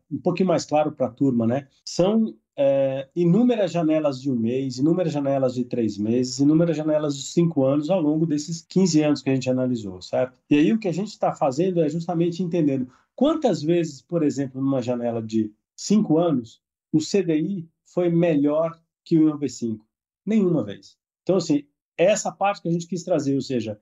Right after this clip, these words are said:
quando você vai caminhando no tempo, no sentido de períodos de investimento, prazos de investimento maiores, essa frequência com que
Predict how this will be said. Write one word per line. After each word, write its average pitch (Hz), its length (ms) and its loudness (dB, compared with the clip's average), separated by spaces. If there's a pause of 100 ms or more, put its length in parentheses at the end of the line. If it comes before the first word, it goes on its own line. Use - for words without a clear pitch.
quando 220 200 4
você 226 200 0
vai 202 140 2
caminhando 160 840 0 (140)
no 139 160 2
tempo, 160 640 -2
no 123 100 -4
sentido 131 460 -6
de 123 280 -4 (220)
períodos 180 600 2
de 165 120 4
investimento, 139 720 0
prazos 156 520 -2
de 127 80 -6
investimento 120 560 -4
maiores, 113 600 -2 (120)
essa 156 300 2
frequência 214 880 -2
com 170 240 -2
que 156 260 -2